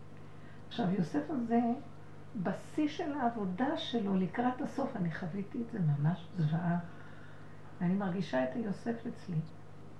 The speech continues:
יש לו שכל של הדרך. אני באה לעשות ככה, והסיבה מפרפר, מפרפר אותי. הדעת בסופה,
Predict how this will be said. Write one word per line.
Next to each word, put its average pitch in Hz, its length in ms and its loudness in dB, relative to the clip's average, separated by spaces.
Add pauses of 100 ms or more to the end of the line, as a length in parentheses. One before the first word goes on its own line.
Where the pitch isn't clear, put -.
(1300)
יש 254 180 -4
לו 370 100 2
שכל 294 600 2
של 233 240 0
הדרך. 180 640 2 (640)
אני 208 180 2
באה 262 160 2
לעשות 302 420 -2
ככה, 269 280 -2 (180)
והסיבה 233 400 -4
מפרפר, - 600 -6 (440)
מפרפר 247 640 4
אותי. 202 380 -2 (380)
הדעת 262 460 2
בסופה, 277 520 0